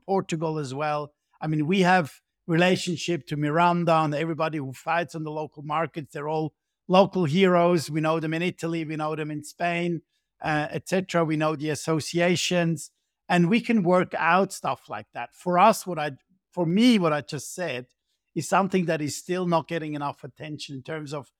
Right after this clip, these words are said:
value driver per capita or value driver per guest, S T R versus hotels. To be perfectly honest to you,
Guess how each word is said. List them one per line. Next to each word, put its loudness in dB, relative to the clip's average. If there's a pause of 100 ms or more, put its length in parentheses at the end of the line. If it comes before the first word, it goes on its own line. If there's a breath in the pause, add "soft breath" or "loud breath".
(260)
value 4
driver 0 (160)
per 0
capita 2 (240 soft breath)
or -2
value 4
driver 2
per -8
guest, -4 (420)
S 0
T -2
R 0
versus -4
hotels. -6
To -10
be -4
perfectly 4
honest 2
to -4
you, 2